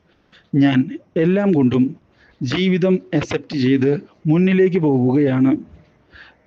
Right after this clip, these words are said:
ദയവായി നീ ഇനി പ്രശ്നങ്ങൾ ഉണ്ടാക്കരുത് എന്നാണ് എനിക്ക് പറയാനുള്ളത്." ഇത് കേട്ടതിനെ തുടർന്ന് ആകെ പകച്ചു പോയിരിക്കുകയാണ് ഇപ്പോൾ അവൾ.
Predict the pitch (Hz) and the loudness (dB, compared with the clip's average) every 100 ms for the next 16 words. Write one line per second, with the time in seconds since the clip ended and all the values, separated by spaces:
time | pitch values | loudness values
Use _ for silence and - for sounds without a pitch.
0 | 123 135 131 123 127 135 131 131 _ _ | -6 -4 -2 -4 -2 -4 -6 -10 _ _
1 | - _ - 175 202 208 208 190 160 143 | -20 _ -2 0 2 2 2 0 -2 0
2 | 135 131 131 - 147 143 156 156 165 165 | 2 0 -2 -2 0 2 0 -2 0 2
3 | 160 156 135 135 127 135 156 - 160 180 | 2 2 2 2 2 2 0 -4 0 0
4 | 185 208 156 131 131 131 127 127 135 - | 2 0 0 2 2 4 2 0 -2 -6
5 | - - _ _ - 151 135 139 120 127 | -20 -20 _ _ -6 -2 0 0 -2 2
6 | 127 139 131 127 123 135 135 - _ _ | 4 4 2 -2 0 0 0 -4 _ _
7 | _ _ _ _ - 190 208 202 208 302 | _ _ _ _ -6 -2 0 0 -2 -4
8 | _ 170 160 175 185 175 139 135 127 123 | _ -4 -2 -2 -2 -2 2 2 2 2
9 | 131 139 147 135 131 135 131 - - - | 2 2 0 2 2 2 -2 -10 -20 -20
10 | _ - 151 127 139 135 131 135 | _ -6 -4 -2 0 0 2 0